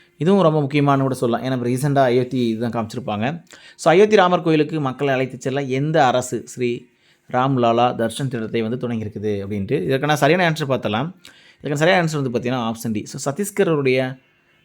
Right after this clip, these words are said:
மாநிலம் தான் வந்து பார்த்தீங்கன்னா, இந்த திட்டத்தை வந்து தொடங்கியிருக்காங்க.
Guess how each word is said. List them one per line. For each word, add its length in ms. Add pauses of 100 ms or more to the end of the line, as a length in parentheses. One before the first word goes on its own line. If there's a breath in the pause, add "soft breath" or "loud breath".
(160 soft breath)
மாநிலம் 280
தான் 120
வந்து 160
பார்த்தீங்கன்னா, 340
இந்த 240
திட்டத்தை 340
வந்து 220 (360 loud breath)
தொடங்கியிருக்காங்க. 520